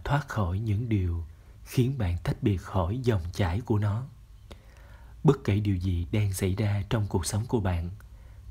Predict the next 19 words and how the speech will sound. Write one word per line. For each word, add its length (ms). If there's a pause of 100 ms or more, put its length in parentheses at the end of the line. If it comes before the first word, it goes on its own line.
(120)
cuối 220
cùng 360 (440)
bạn 280
cũng 180
hiểu 200
rằng 340 (580)
cuộc 220
sống 260 (120)
biết 220
nó 360
đang 240
làm 160
gì. 320 (1200)
Ở 320 (100)
cấp 220
độ 180
ý 160
thức 220
này, 380